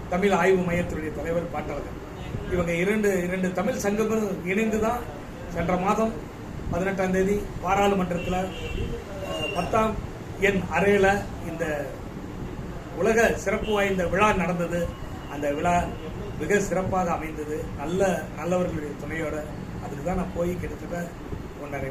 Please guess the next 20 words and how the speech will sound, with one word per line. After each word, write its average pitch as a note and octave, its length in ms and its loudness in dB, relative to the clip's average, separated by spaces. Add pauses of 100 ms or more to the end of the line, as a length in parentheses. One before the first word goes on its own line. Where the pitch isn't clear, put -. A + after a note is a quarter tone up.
மாதங்கள் E3+ 280 0
அங்க C3 160 -6
இருந்தேன். D3+ 460 -6 (1000)
டெப்டி F#3+ 300 0
மேயர் G3+ 360 6 (140)
அவருடைய G3+ 360 6
வீட்டிலேயே A3 460 6
என்னை F#3+ 260 2
தங்க E3 200 -4
வச்சு E3+ 320 -4 (680)
எனக்கு, D3+ 280 -6 (240)
எ-, C#3 280 -2 (260)
எனக்கு C3+ 340 -6
அவங்க, A#2+ 480 -10
அவருடைய A#2 380 -8
ச-, - 680 -10
முழு A#3 380 2 (440)
ஆதரவை F#3 440 6
எனக்கு - 260 -4
கொடுத்தார். - 320 -12